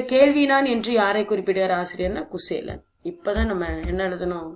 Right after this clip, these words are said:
குசேலன் அப்படின்னு எழுதணும். வேப்பம்பூ மாலை அணிந்தவன், அதுவும் யாருதான்?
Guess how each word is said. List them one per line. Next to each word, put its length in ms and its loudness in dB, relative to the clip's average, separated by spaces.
குசேலன் 520 -4
அப்படின்னு 380 -10
எழுதணும். 400 -12
வேப்பம்பூ 500 2
மாலை 400 2
அணிந்தவன், 600 -4
அதுவும் 380 -4
யாருதான்? 480 -2